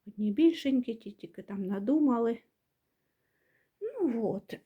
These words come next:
<clears throat> От сьогодні так минув мій день. Плідно, я би сказала, й сама не думала, що упораюсь так. Ну, а зараз іще поки ще не темно.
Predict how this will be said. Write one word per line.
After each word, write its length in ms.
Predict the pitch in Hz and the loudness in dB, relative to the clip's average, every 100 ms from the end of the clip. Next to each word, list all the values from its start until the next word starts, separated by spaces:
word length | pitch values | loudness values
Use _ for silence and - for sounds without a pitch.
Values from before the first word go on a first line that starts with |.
| - | 0
<clears throat> 460 | 311 254 - - - | 4 4 0 -8 -2
От 220 | 403 - | -2 0
сьогодні 340 | 320 311 277 | 2 4 4
так 340 | 254 247 - - - _ _ _ _ _ _ _ - | 4 2 2 -8 -20 _ _ _ _ _ _ _ 0
минув 360 | 233 247 277 | 6 6 8
мій 200 | 285 294 | 8 8
день. 400 | 240 180 165 160 - _ _ _ _ _ - | 6 0 -4 -4 -8 _ _ _ _ _ 2
Плідно, 520 | 285 269 214 214 220 | 6 6 6 2 4
я 140 | 214 | 4
би 160 | 214 226 | 4 2
сказала, 680 | - 233 214 202 180 185 | 0 0 2 4 6 6
й 220 | 185 190 - _ | 4 0 -6 _
сама 360 | - 220 190 170 | -6 -2 0 0
не 120 | 185 | -2
думала, 460 | 208 185 180 170 | -2 -2 -2 -2
що 240 | 190 - 214 - | -6 -10 -10 -8
упораюсь 720 | 226 - 185 180 185 185 - | -6 -2 -2 0 -2 -4 -6
так. 260 | 202 226 _ _ - _ _ | -12 -12 _ _ -20 _ _
Ну, 140 | 440 392 | 6 8
а 180 | 233 | 8
зараз 380 | 233 240 220 208 | 8 8 8 6
іще 320 | 214 - 208 | 2 0 -2
поки 320 | 220 185 185 208 | -2 -6 -8 -8
ще 300 | - 196 208 - | -6 -6 -6 -6
не 120 | 208 | -4
темно. 520 | 202 277 240 170 170 | 2 4 4 2 0